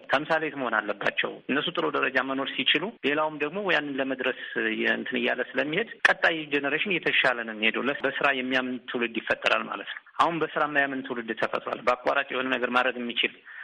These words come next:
ገንዘብ ማግኘት የሚችል፣ ገንዘብ የሚገኝበት ሌላ ቦታ ነው፣ ስራ የሚሰራው ሌላ ቦታ ነው። ሁለቱ ነገሮች አልጋ-፣ አልጠጣም ብለዋል እና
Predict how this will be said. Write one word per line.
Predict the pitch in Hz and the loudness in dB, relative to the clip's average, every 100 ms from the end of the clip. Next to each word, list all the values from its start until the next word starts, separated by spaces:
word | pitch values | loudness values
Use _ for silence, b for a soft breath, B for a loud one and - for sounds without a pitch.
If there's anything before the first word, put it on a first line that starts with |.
| B B - | B B 0
ገንዘብ | 135 139 139 | 2 2 2
ማግኘት | 135 131 131 | 2 2 0
የሚችል፣ | 120 117 113 110 | 0 0 0 2
ገንዘብ | 127 135 | 2 4
የሚገኝበት | 147 135 143 147 147 139 | 2 2 2 2 0 0
ሌላ | 135 139 | 2 2
ቦታ | 135 160 | 4 2
ነው፣ | 208 - | 2 2
ስራ | 139 | 2
የሚሰራው | 135 131 - 123 120 | 2 -2 -4 -2 0
ሌላ | 113 113 | 0 0
ቦታ | 110 113 | 0 2
ነው። | 110 - - | 2 -2 -4
ሁለቱ | 123 135 131 | -2 0 0
ነገሮች | 123 120 - | 0 -2 0
አልጋ-፣ | 110 110 107 104 | -2 0 4 4
አልጠጣም | 113 - 117 110 101 | 4 0 0 0 2
ብለዋል | 104 104 | 2 0
እና | 123 | 2